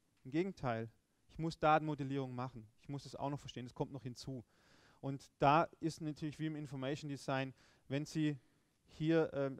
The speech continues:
äh, mal die Experten mit reinholen, zumindest zum Anfang und ihnen zeigen, wo geht der Weg hin und dann weiter begleiten in den Projekten, habe ich selber sehr, sehr gute Erfahrungen gemacht, dass dann das Projekt auf den richtigen Weg kommt.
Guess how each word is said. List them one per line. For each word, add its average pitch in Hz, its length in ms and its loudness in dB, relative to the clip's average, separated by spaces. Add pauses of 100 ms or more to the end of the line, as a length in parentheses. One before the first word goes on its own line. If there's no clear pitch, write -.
äh, 127 220 -4 (540)
mal 139 140 -6
die 131 100 -2
Experten 151 520 -2
mit 143 220 -4
reinholen, 131 640 0 (120)
zumindest 170 400 -4
zum 143 160 -6
Anfang 151 460 -2
und 135 140 -4
ihnen 143 220 -6
zeigen, 151 380 0
wo 143 80 -4
geht - 220 -6
der 131 140 2
Weg 147 220 0
hin 123 220 -4
und 123 160 -8 (300)
dann 139 180 -2
weiter 139 240 2
begleiten 135 480 -2
in 147 100 -2
den 135 120 -4
Projekten, 127 400 -6
habe 123 160 -8
ich 147 120 -10
selber 139 300 0
sehr, 139 240 -4
sehr 135 160 -8
gute 139 260 -8
Erfahrungen 131 560 -2
gemacht, 113 380 -10
dass 123 160 -10
dann 131 140 -6
das 131 100 -10
Projekt 123 320 -8
auf 123 140 -12
den 117 100 -10
richtigen 113 400 -14
Weg 113 160 -12
kommt. - 220 -20